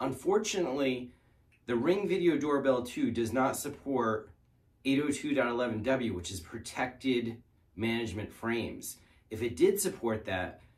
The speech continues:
then this attack would not be useful. Another option would be W P A three, which the Ring Video Doorbell two does not support. So if you have a Ring Video Doorbell two and you're worried about these kinds of attacks for burglars in your area,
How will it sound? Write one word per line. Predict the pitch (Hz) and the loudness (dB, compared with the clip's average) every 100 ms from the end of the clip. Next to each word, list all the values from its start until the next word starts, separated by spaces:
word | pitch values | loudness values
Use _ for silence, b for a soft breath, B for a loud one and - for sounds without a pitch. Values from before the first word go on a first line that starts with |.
| b | b
then | 95 123 123 117 120 | -4 -2 0 -2 -2
this | 113 139 | -4 -2
attack | 180 - 156 135 | -2 -2 0 0
would | 113 107 | -2 -2
not | 117 120 117 | 0 0 -2
be | |
useful. | 110 110 110 - - _ _ _ _ _ _ _ _ _ - | -2 -2 -2 -6 -18 _ _ _ _ _ _ _ _ _ -6
Another | 120 135 196 190 127 | 2 4 6 6 4
option | 123 113 - 117 | 2 2 0 -2
would | 113 | 0
be | 107 | -2
W | 104 127 131 127 127 | -2 2 4 4 2
P | - 127 | 0 0
A | 110 | 0
three, | - 147 147 143 139 | -2 0 2 4 2
which | 131 120 - | -4 -6 -4
the | 113 | -2
Ring | 127 135 127 | 2 4 4
Video | 131 120 113 | 2 2 0
Doorbell | 117 113 113 110 | 0 0 0 -2
two | - 127 | -2 -6
does | 107 95 | -4 -4
not | 110 107 113 | -4 -4 -6
support. | - - 98 110 110 | -10 -10 -8 -8 -4
So | 127 | -2
if | 131 | 0
you | |
have | 139 196 202 | 2 2 4
a | |
Ring | 175 190 170 | 4 4 4
Video | 160 156 147 | 2 2 2
Doorbell | 147 135 135 123 | 2 4 2 2
two | 156 | 2
and | 117 | 2
you're | 113 | 2
worried | 107 131 147 | 2 4 4
about | 147 135 131 | 4 2 2
these | 135 127 | 0 0
kinds | 127 123 113 | -2 -2 -2
of | 107 | -4
attacks | 104 127 120 - | -6 -4 -6 -6
for | 101 | -8
burglars | 90 120 117 110 92 | -2 0 2 0 -2
in | 98 | -4
your | 95 | -4
area, | 87 139 117 85 - | 0 2 2 0 -6